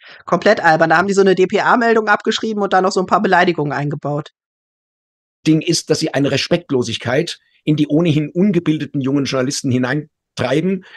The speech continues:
Speaker 2: die ihnen sagt, ihr müsst keine weiteren Bücher lesen, verlasst euch auf unsere herrschenden Nachs-, äh, Nachrichten, käut sie immer schön wieder, dann seid ihr auf der sicheren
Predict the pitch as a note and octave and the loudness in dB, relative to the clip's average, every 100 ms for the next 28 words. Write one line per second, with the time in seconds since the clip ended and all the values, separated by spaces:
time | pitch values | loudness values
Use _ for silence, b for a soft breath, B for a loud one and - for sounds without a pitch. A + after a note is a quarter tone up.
0 | B D#3 D#3+ E3 D#3 D#3 D3 D3 - D#3+ | B -4 0 2 2 2 2 0 -2 -2
1 | D3+ C3+ B2+ B2+ C#3+ D3+ D3 C#3+ C3 C3 | -2 -2 -2 -4 -2 -2 -2 -4 -4 -4
2 | B2+ - C3+ C3 - C3+ C3 A#2 B B | -4 -4 -6 -8 -6 -2 -2 -2 B B
3 | C3 C3 B2 B2 D#3 - - C3 C#3+ C3+ | -4 0 0 0 -2 -6 -8 -2 0 0
4 | A2+ B2+ D3 E3 - D#3 - B - A3 | 0 -4 -4 -4 -2 -4 -6 B 0 0
5 | E3+ D3 C#3+ D3 A#2+ B2 A2+ C#3+ F#3 F3+ | 2 -2 -2 -2 0 0 0 0 2 0
6 | E3 B B2 D3 D3+ C3 B2 B2+ B2+ C3 | -2 B 0 2 2 0 -4 -4 -2 -2
7 | B2 | -4